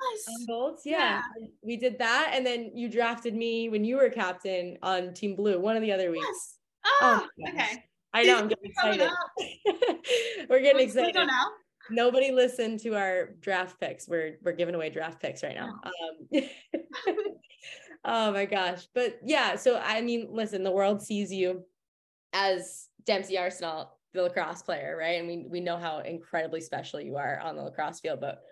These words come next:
Speaker 2: what are some things that you like to do off the lacrosse field? What are some, you know, projects you're involved in right now that the people should know about? Um, what are some of your hobbies that you love? Um,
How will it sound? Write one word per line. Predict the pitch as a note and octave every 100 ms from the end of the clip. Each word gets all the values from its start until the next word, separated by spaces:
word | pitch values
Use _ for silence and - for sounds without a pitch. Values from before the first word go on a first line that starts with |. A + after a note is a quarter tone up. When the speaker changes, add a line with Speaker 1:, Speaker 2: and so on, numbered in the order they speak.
| _ -
Speaker 2:
what | A3+
are |
some | A3+ G3
things | G3+ G3
that | F#3
you | E3+
like | F3 E3+
to | E3
do | E3
off | D3 D#3+
the | E3
lacrosse | D#3 D#3 C#3 C3+
field? | D#3 D3+
What | E3
are | F3
some, | F3 F3 E3 D#3 _ _ _ _
you | F3+
know, | E3+
projects | - G3+ G3 G3 G3 -
you're | G3 F#3
involved | F3+ F3 F#3 F3+
in | G3 F#3
right | F#3 F#3
now | F#3 F#3 F#3
that | F3+ F#3
the |
people | F3 G#3 G#3 F#3+
should | - F3
know | F#3+ F#3
about? | F3+ F#3 F3+ F3+ F3+ - _ _ _
Um, | E3+ D#3+ D#3 D3+ D3 D3 D3 -
what | F3 F#3+ F#3
are | F3+
some | F3+ F3+
of | F3
your | -
hobbies | - F3+ E3+ E3+ E3
that | F3 E3+
you |
love? | E3 D#3+ D#3+ D#3 D3+ - _ _ _ _
Um, | D3 D3 C#3+ D3